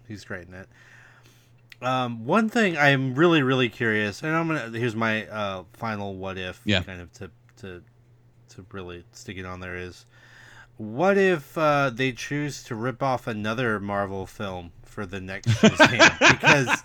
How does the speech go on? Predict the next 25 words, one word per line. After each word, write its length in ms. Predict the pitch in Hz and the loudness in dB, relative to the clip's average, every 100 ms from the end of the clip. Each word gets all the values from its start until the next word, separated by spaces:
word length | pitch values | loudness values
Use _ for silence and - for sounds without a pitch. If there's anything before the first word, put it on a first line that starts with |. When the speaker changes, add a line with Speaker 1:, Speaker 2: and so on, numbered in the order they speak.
| - - - - - - - - | -10 -20 -20 -20 -20 -20 -20 0
Speaker 1:
I 160 | 151 170 | 4 6
mean, 260 | 180 170 | 6 4
this 220 | 165 226 247 | 4 2 2
movie 220 | 254 220 | 2 2
was 180 | 165 117 | 0 0
basically 560 | 143 151 147 143 139 | 2 2 2 -4 -4
Spider-Man 560 | 120 - 123 113 113 101 | -2 0 0 2 -2 -2
Homecoming. 580 | 110 120 113 101 85 - _ - | -2 -4 -4 -6 -8 -18 _ -10
<laughs> 220 | 139 - | -8 0
Speaker 2:
Yeah. 720 | 196 151 117 147 247 175 110 - - | 2 2 2 6 8 8 6 0 -10
Speaker 1:
It, 200 | 151 156 - _ _ _ _ - 151 | -10 -10 -12 _ _ _ _ -14 -4
it 260 | 180 151 | -2 -2
felt 380 | - 196 196 - | -2 2 2 2
that 240 | 190 170 147 | 2 2 0
way 280 | 156 151 143 | -2 -2 -2
in 220 | 120 117 | -6 -10
so 240 | - 160 | -10 -8
many 200 | 160 160 147 | -6 -6 -6
different 280 | 139 143 | -6 -6
parts. 420 | 120 120 113 - - _ - - - _ _ 113 | -2 -2 -4 -8 -20 _ -20 -20 -20 _ _ -8
Um, 380 | 110 107 101 | -6 -6 -6
the 220 | 107 135 - | -6 -6 0
end 280 | 156 151 139 | 2 2 4
credits 440 | 165 143 147 - | 2 4 0 -4
especially. 1000 | 117 110 - - 123 123 165 156 165 | -10 -10 -12 -8 -4 -4 -4 -2 -2